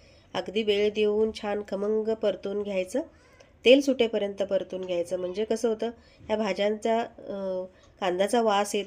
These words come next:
नाही, टोमॅटोचा कच्चापणा राहत नाही, याची काळजी घ्यायची. आता त्याचमध्ये एक दोन मिरच्या मी अशा मध्ये कट करून घेतलेत, ह्या तिखटासाठी आहेत म्हणून घालते.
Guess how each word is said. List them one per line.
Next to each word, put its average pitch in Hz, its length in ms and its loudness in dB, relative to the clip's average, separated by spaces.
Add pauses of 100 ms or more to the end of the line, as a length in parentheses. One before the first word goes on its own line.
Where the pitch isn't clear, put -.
नाही, 185 120 2
टोमॅटोचा 180 500 -2
कच्चापणा 208 600 0
राहत 196 300 -8
नाही, 240 140 -2 (280)
याची 180 220 -2
काळजी 175 360 -2
घ्यायची. 175 360 -2 (440)
आता 202 240 -6
त्याचमध्ये 220 500 0 (440)
एक 202 160 -6
दोन 208 220 0
मिरच्या 196 380 -4
मी 196 120 -4
अशा 190 200 -6
मध्ये 185 240 -2
कट 185 140 -2 (100)
करून 190 260 -4
घेतलेत, 196 340 -6 (400)
ह्या 254 100 0 (100)
तिखटासाठी 247 540 2
आहेत 214 280 0 (720)
म्हणून 185 260 -4
घालते. 185 360 -6